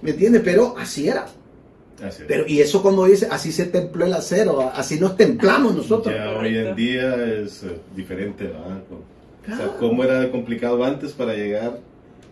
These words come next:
Speaker 2: a esa cima, pues, ¿verdad? O sea,
Speaker 3: Sí, y ahora ta-,
Speaker 1: Exacto.
Speaker 3: ahora tan fácil que es
Speaker 2: y, y lo, y
Speaker 3: con,
Speaker 2: lo,
Speaker 3: con
Speaker 2: lo,
Speaker 3: redes sociales, con
Speaker 2: lograrse posicionar,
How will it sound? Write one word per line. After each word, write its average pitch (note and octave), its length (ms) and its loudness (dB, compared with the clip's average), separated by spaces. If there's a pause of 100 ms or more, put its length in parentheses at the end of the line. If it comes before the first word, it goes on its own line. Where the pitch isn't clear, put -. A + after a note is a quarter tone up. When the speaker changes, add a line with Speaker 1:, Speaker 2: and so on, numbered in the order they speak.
Speaker 2:
a G2 180 -10
esa - 180 -8
cima, C#3 400 -2
pues, B2 160 -2
¿verdad? - 160 -6
O - 40 -12
sea, E3 240 -6
Speaker 3:
Sí, F#3+ 340 -8 (200)
y G#3 80 -10
ahora F#3+ 460 -6
ta-, G3 140 -12
Speaker 1:
Exacto. - 260 -14
Speaker 3:
ahora F3+ 260 -6
tan G3+ 180 -10
fácil G#3+ 360 -6
que G#3 260 -6
es G3+ 260 -14
Speaker 2:
y, - 60 -8
y A#2 300 -4
lo, G#2+ 280 -8
y A#2 60 -4
Speaker 3:
con, G2+ 140 -4
Speaker 2:
lo, G2+ 120 -6 (220)
Speaker 3:
con A3+ 120 -4
Speaker 2:
lo, - 40 -4
Speaker 3:
redes G#3 320 -4
sociales, G3 680 -10
con - 160 -12
Speaker 2:
lograrse A2 440 -6
posicionar, B2+ 800 -4